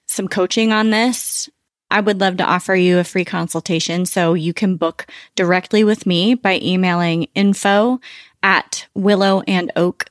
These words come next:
solutions dot com or booking yourself a spot on my calendar, uh, with the link in the show notes.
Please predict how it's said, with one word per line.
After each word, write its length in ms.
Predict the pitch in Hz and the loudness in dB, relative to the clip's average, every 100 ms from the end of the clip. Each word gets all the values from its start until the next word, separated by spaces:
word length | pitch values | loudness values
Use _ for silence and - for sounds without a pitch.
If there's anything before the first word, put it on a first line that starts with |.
| - | -10
solutions 680 | - 196 175 175 180 170 - | -8 -4 -2 -2 -4 -4 -2
dot 220 | 156 - | -2 -4
com 420 | - 165 165 262 - - - - - | -4 0 2 2 0 -18 -20 -20 -2
or 280 | 202 208 190 | 2 4 2
booking 400 | 185 - 196 185 | 0 0 2 2
yourself 420 | 180 - 175 - | 0 0 -2 0
a 60 | |
spot 300 | 180 - 180 | -4 0 0
on 140 | 175 170 | 2 0
my 120 | 160 | 0
calendar, 600 | - 165 165 160 160 160 - - - | -2 -2 0 2 2 0 -4 -20 -6
uh, 220 | - 170 143 | 0 0 0
with 120 | 175 | 0
the 100 | 170 | 0
link 260 | 170 180 170 | 2 0 0
in 80 | |
the 80 | 151 | 0
show 240 | - 156 160 | 0 0 0
notes. 480 | 151 - - - | -2 -4 -4 -6